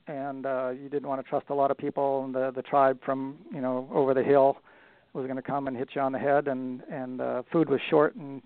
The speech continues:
y-, you know, if you had an, an in-group norm violator, that was pretty dangerous. You needed to punish that fellow.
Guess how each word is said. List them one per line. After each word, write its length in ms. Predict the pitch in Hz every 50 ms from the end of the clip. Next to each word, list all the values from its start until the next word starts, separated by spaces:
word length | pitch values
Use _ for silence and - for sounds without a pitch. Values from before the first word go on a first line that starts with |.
| -
y-, 320 | 262 247 - - - - 156
you 60 | 139
know, 160 | 131 131 131 135
if 220 | 139 - 180 -
you 100 | - 170
had 120 | 143 147 151
an, 260 | 143 135 139 156 - -
an 160 | - 151 151 -
in-group 360 | 190 175 190 156 170 170 165
norm 220 | 175 170 170 175 175
violator, 440 | 156 147 170 143 156 151 160 170 165
that 140 | 143 156
was 100 | 165 156 -
pretty 160 | - 156 139
dangerous. 400 | 127 143 135 139 143 139 160 156 - -
You 60 | 147
needed 220 | 131 147 151 143
to 80 | 143 -
punish 300 | - - 143 143 131 - -
that 180 | 156 151 151 -
fellow. 260 | - 143 139 147 147